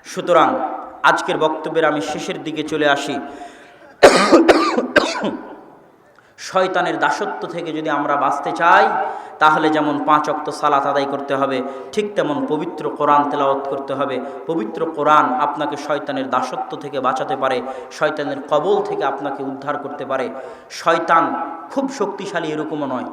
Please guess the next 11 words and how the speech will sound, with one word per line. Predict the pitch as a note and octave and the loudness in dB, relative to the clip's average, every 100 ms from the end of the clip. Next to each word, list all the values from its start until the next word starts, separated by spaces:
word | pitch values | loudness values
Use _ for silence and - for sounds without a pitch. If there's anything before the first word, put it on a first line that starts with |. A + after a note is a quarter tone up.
| - | -6
শয়তান | G#3 A3 F#3+ | -6 -4 -6
অনেক | F3+ D#3 | -6 -8
দুর্বল। | D3+ C#3+ B2 B2 - - - - - | -8 -4 -4 -4 -10 -14 -18 -20 -20
শয়তানের | - E3+ E3 E3 D3+ | -2 0 0 0 -2
দুর্বলতার | D#3 D#3 D#3 D3+ D3 | -2 0 0 0 -2
কথা | C#3 D3 D#3 | -2 -4 -4
বলতে | D3 D3 | -6 -6
গিয়ে | C#3 C#3 | -8 -6
মুহাদ্দিসগণ | C3+ C#3+ C3+ C3+ C#3+ C3+ | -6 -8 -8 -8 -6 -6
বলেছেন, | C3+ C3+ C3 | -6 -6 -8
শয়তান | C3 C#3 C#3+ | -6 -6 -6